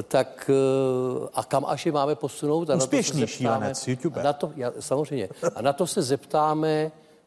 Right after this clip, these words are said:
Speaker 1: zvědavců, kteří chtějí ty hranice automaticky posunout ještě dál. To nemá dobrý konec, jako.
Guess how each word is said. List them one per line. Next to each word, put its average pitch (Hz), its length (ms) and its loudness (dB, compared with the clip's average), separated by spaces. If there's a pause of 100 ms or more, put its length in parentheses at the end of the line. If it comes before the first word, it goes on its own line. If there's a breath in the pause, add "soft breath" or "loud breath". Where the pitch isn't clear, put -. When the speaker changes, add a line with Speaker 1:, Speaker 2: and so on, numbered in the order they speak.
Speaker 1:
zvědavců, 131 720 0
kteří 147 380 -4
chtějí 151 300 0
ty 147 160 -4
hranice 135 380 -2
automaticky 139 640 -4
posunout 147 400 -4
ještě 147 240 -10
dál. 160 340 -4 (220 loud breath)
To 120 140 -2
nemá 127 400 2
dobrý 131 340 0
konec, 175 480 -4
jako. - 320 -8